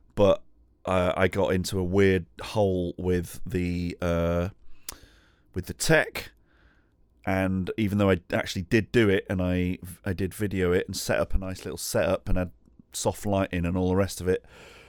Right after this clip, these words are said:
uh, I got into all sorts of trouble with how big the footage is and how whatever, how, you know, just boring fucking me being rubbish at tech. So I'm working on doing a load of, a whole new load of, uh, new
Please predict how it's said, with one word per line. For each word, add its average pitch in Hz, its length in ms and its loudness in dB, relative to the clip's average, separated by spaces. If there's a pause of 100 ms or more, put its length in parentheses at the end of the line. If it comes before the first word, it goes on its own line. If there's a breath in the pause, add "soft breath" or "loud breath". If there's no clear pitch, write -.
(320 loud breath)
uh, 90 480 0 (100)
I 92 80 0
got 92 240 -2
into 92 260 -2
all 104 120 2
sorts - 260 -4
of - 80 -12
trouble 90 240 -2
with 90 160 0
how 90 220 -2
big 90 340 -2
the - 100 -10
footage 95 460 -2
is 92 280 -2
and 87 120 -2
how 90 300 -2 (240)
whatever, 90 600 -2
how, 87 300 -2
you 90 140 -4
know, 90 120 -4
just - 280 -12
boring 95 400 2
fucking 95 540 -6 (260 loud breath)
me 101 120 2
being 90 200 0
rubbish 92 280 4
at - 120 -4
tech. - 360 2 (1300 loud breath)
So 101 220 4
I'm 101 120 4
working 131 520 4
on 98 440 2
doing 101 240 2
a 98 60 4
load 104 260 2
of, 104 240 -4
a - 40 -10
whole 123 260 0
new 110 240 2
load 104 180 2
of, 95 360 -8 (240)
uh, 92 200 2
new 101 640 2